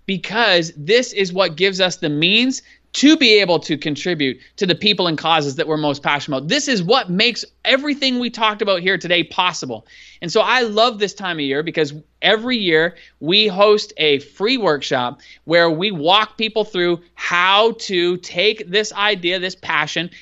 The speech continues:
and turn it into a thriving membership. And so you guys came into my world because of it, and I'm so grateful for it, and I can't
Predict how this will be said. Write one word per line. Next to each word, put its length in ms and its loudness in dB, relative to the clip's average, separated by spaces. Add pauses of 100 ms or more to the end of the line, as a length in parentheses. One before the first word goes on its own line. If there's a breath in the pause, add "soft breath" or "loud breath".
(120 loud breath)
and 180 -6
turn 260 -4
it 80 0
into 520 2
a 220 0
thriving 720 -2
membership. 680 -6 (360 loud breath)
And 180 -2
so 360 4 (140)
you 140 -2
guys 240 2
came 220 -4
into 120 -4
my 140 2
world 320 2
because 320 -4
of 80 -6
it, 60 0
and 80 -10
I'm 120 -4
so 240 -2
grateful 320 0
for 300 0
it, 80 -2
and 80 -6
I 140 -2
can't 360 -4